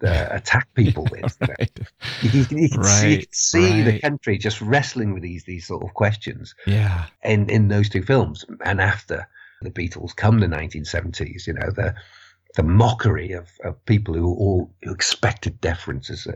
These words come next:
Speaker 2: is, is a thing in the past, really.
Speaker 1: Yeah, and the Beatles, I, I mean, there's a million anecdotes I could pull, but one of them that comes to mind is the, the famous exchange when,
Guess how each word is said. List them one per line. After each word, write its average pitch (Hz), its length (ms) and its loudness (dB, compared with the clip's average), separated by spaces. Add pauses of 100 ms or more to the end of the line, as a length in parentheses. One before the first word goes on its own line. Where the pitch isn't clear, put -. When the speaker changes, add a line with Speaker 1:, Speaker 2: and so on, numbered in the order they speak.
Speaker 2:
is, 107 280 -4
is 98 160 -2
a 101 60 0
thing 107 200 6
in 104 60 6
the 95 80 0
past, 139 420 0
really. - 360 -12 (320)
Speaker 1:
Yeah, 107 320 4
and 147 180 2
the 143 60 0
Beatles, 170 760 -2 (120)
I, 85 360 -6
I - 40 -4
mean, 123 240 0
there's 117 180 0
a 120 60 -2
million 120 420 0
anecdotes 107 560 -4
I 104 100 -4
could 104 240 -6
pull, 107 280 0 (200)
but 117 300 -2 (220)
one 120 340 -2
of 123 120 0
them 107 160 0
that 117 160 -8
comes 120 180 -2
to 117 100 -4
mind 110 260 0
is 104 240 -4
the, 98 220 -2 (540)
the 110 100 2
famous 107 720 -2
exchange 110 800 0
when, 101 440 -2